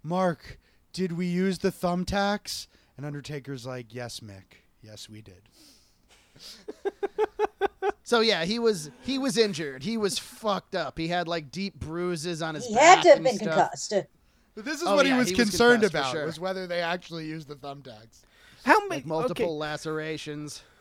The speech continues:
Speaker 4: Ballpark, how many concussions can you take in, in your life? I mean, I obviously know this is gonna fluctuate from person to person, but, like, y-, did you, do you have, do you have a number on that?
Speaker 1: Well, apparently you're gonna
Speaker 2: No.
Speaker 1: have lasting,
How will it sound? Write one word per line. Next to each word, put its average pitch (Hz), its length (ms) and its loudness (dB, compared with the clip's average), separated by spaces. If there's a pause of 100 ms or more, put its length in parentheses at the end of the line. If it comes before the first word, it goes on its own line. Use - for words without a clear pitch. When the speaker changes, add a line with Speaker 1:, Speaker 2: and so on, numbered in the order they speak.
(280)
Speaker 4:
Ballpark, 311 680 8
how 240 140 2
many 247 180 0
concussions 180 680 2
can 151 160 -2
you 131 120 -2
take 113 480 -6 (340)
in, 127 260 -6
in 123 160 -4
your 120 160 -6
life? 113 580 -8
I 170 80 -4
mean, 185 160 2
I 180 140 8
obviously 170 400 6
know 147 180 2
this 131 140 -4
is 135 80 -10
gonna 135 160 -2
fluctuate 135 560 -2
from 139 140 -8
person 127 320 -4
to 120 60 -6
person, 123 460 -6
but, 135 160 -10
like, 170 260 -4
y-, 226 160 -12
did 240 220 -18
you, 247 180 -8
do 233 180 -12
you 262 80 4
have, 262 140 2 (180)
do - 100 -12
you 262 60 6
have 262 100 4
a 233 40 0
number 220 340 2
on 220 160 0
that? 226 320 -2
Speaker 1:
Well, - 180 -6
apparently 277 640 8
you're 233 160 10
gonna 220 320 10
Speaker 2:
No. 185 60 4
Speaker 1:
have 202 280 4
lasting, 185 600 4